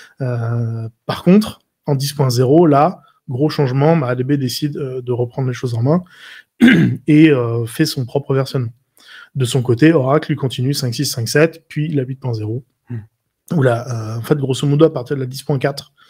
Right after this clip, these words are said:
Speaker 1: et la cinq point sept côté Oracle, il n'y a plus d'intercompatibilité directe. On peut plus remplacer M S Q L par maria D B.
Speaker 2: Ok.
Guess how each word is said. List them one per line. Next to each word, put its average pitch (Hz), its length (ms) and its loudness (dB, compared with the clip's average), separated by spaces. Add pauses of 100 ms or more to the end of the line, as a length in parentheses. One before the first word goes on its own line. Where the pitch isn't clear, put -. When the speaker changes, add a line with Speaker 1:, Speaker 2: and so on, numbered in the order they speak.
(400)
Speaker 1:
et 143 40 -2
la 131 80 0
cinq 139 220 0
point 127 160 -2
sept 160 260 0
côté 143 200 -2
Oracle, 135 400 -2
il 143 100 0
n'y 127 60 -2
a 123 40 -2
plus 156 160 -4
d'intercompatibilité 135 1040 -2
directe. 131 400 -4 (640)
On 131 80 -4
peut 127 100 -2
plus 160 140 2
remplacer 135 400 0
M 131 80 -4
S 123 120 -6
Q 147 100 -2
L 139 60 -4
par 135 120 -4
maria 123 160 -4
D 123 80 -2
B. - 540 -12
Speaker 2:
Ok. 131 120 -6